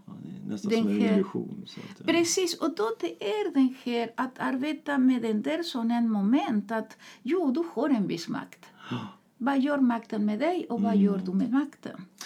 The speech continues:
Speaker 1: Så mellanchefer eller kan ha en känsla av att de inte har makt. Samtidigt så
Speaker 2: Precis.
Speaker 1: betraktar personalen dem som att du har
Speaker 2: Precis.
Speaker 1: makt. Och då
Speaker 2: Precis.
Speaker 1: kommer man ju i en väldigt svår situation.
Speaker 2: Oh ja,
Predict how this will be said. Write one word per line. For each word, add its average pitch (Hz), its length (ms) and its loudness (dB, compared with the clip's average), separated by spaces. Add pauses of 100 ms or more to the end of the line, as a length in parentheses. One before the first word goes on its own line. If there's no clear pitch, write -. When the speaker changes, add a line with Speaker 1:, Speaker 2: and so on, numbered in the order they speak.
(200)
Speaker 1:
Så - 160 0 (260)
mellanchefer 123 960 0
eller 110 320 0 (440)
kan 104 160 -2
ha 98 180 0
en 98 80 0
känsla 95 480 -4
av 87 180 -4
att 90 200 -10
de 92 180 -6
inte 107 400 -4
har 95 220 -4
makt. - 320 -10
Samtidigt 98 480 -4
så - 120 -4
Speaker 2:
Precis. 107 220 -4
Speaker 1:
betraktar 98 300 -4 (120)
personalen 95 560 -4
dem 92 160 -6
som 92 140 -8
att 233 60 -2
du 233 60 -2
har 240 60 -2
Speaker 2:
Precis. 87 520 -4
Speaker 1:
makt. - 400 -8 (380)
Och 101 120 -4
då 104 40 0
Speaker 2:
Precis. 110 160 -2
Speaker 1:
kommer 127 280 0
man 110 160 0
ju 107 60 0
i 107 40 0
en 98 60 -2
väldigt 98 420 -4
svår 90 240 -10
situation. - 720 -10 (100)
Speaker 2:
Oh 302 420 2
ja, 262 160 2